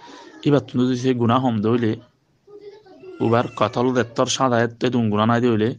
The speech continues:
গুণাগুণ তো দি ফেলিব, দি ফেলিব, উবার তুমি কিছু সোয়াব হলো দিব।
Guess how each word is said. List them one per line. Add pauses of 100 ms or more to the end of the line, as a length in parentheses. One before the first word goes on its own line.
(360)
গুণাগুণ
তো
দি
ফেলিব,
দি
ফেলিব, (100)
উবার
তুমি
কিছু
সোয়াব
হলো
দিব।